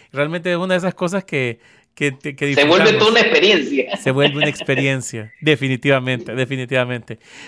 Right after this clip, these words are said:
Speaker 1: Pues, eh, Byron, te quiero agradecer por tu tiempo, por tu generosidad en el poder estar compartiendo con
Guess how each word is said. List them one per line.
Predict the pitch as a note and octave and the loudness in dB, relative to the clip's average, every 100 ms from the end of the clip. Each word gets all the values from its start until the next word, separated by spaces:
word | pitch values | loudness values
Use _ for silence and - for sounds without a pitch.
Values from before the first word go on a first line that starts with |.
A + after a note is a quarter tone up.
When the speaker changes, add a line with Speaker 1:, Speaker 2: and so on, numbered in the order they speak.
| - | 0
Speaker 1:
Pues, | G3 G3+ - - - | 2 2 0 -16 -16
eh, | - E3 D#3+ D#3+ D#3 D#3 | -4 0 4 4 2 0
Byron, | E3+ G3+ G3+ G3+ | 0 2 0 -4
te | F3 D#3+ | -6 -2
quiero | F3+ F#3 | 2 2
agradecer | F3+ D3+ C3+ - E3+ E3+ F3+ | 2 0 -2 -2 -2 -2 -4
por | D#3+ - | -8 -8
tu | C3+ | -8
tiempo, | - D#3+ E3+ D#3 F#3 F3+ E3 _ | -2 -2 -2 -4 -2 -2 -4 _
por | C3+ A#2 | -8 -8
tu | C3 | -8
generosidad | A#2+ B2 B2 A#2+ B2+ B2+ C#3+ D#3 | -10 -8 -8 -8 -4 -2 0 0
en | D3 | -2
el | B2+ | -6
poder | - C3+ | -6 -6
estar | C#3 C#3+ | -4 -4
compartiendo | D3+ C#3 B2+ C#3 C#3+ D3 | -6 -4 -4 -4 -4 -2
con | C#3+ C3+ | -4 -6